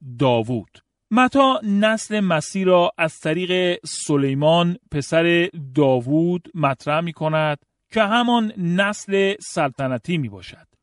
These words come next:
لوقا به نسل مسیح از طریق ناتان، پسر داوود، می‌نگرد. در رگ‌های مریم خون داوود جاری بود. عیسی مسیح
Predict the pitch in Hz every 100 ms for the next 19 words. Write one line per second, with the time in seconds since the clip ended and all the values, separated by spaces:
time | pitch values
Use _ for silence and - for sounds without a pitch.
0 | _ - 196 247 220 254 254 - 175 196
1 | 185 175 160 165 165 151 151 147 - 214
2 | 240 262 240 _ - 175 180 - - 170
3 | 180 240 247 233 185 165 156 - 180 214
4 | 233 254 _ - 170 - 196 208 220 220
5 | - 139 143 139 139 220 - 127 120 110
6 | 101 95 - _ _ _ _ - 151 151
7 | 147 147 165 170 156 143 131 120 143 156
8 | 156 147 _ _ - - 196 185 170 135
9 | 151 131 127 131 175 170 - 143 120 123
10 | 190 214 131 92 - _ - 127 151 175
11 | 165 143 - 190 208